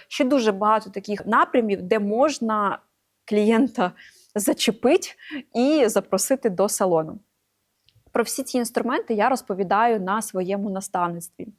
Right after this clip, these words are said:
Наставництво, воно підходить для керівників салонів краси, які вже відкрили свій салон або які планують його відкрити, але не знають, з чого почати. Я, е, як вже казала на початку, пройшла багато чого,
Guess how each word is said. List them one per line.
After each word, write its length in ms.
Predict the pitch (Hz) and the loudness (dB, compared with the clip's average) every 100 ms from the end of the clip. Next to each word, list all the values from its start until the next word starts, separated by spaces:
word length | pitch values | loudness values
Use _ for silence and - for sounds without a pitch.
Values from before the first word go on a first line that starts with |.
| - - - | -20 -20 -8
Наставництво, 600 | 220 220 262 453 415 - | -6 0 0 0 -4 -4
воно 200 | 202 226 | -4 -4
підходить 560 | 262 226 - 247 247 185 | -4 -6 -2 0 0 -4
для 400 | - 202 220 220 - - - | -4 -2 0 -2 -8 -20 -8
керівників 480 | - 196 220 - 262 | -4 0 -2 0 -4
салонів 420 | - 233 233 220 | -2 0 0 -2
краси, 320 | - 220 - | -4 -4 -2
які 520 | 202 190 190 226 220 190 | 0 0 0 -2 -2 0
вже 240 | 202 240 240 | -2 -2 -2
відкрили 420 | 233 - 226 214 | -4 -2 0 0
свій 220 | - 202 | -2 -6
салон 300 | - 190 190 | -2 0 0
або 280 | - 180 240 | -2 -2 0
які 380 | 262 214 233 240 | 0 0 -2 -4
планують 800 | - 214 226 233 247 226 180 - | -4 -2 0 0 2 2 0 -4
його 220 | 180 202 | -4 -2
відкрити, 520 | 202 - 202 175 170 - | -2 -2 0 0 0 0
але 220 | 190 302 | 2 2
не 100 | 247 | 0
знають, 280 | - 208 220 | -2 -2 -4
з 60 | |
чого 220 | - 214 | -4 -4
почати. 460 | 208 196 175 139 - - - - - - - - | -4 -4 -2 -2 -6 -16 -18 -18 -16 -16 -18 -16
Я, 540 | 185 247 294 285 240 - - _ - | -2 2 4 2 2 -2 -6 _ -8
е, 160 | 196 190 | -6 -2
як 280 | 214 220 - | 0 -2 -4
вже 180 | 196 254 | -2 0
казала 300 | 214 208 196 | 2 2 2
на 120 | 190 | 0
початку, 720 | 202 - 202 190 - 170 165 - | -4 -2 -2 -2 -8 -10 -8 -6
пройшла 320 | 220 - 240 | -4 0 2
багато 420 | 214 226 196 185 | 2 0 0 -2
чого, 580 | - 233 208 233 285 | -10 -8 -4 0 2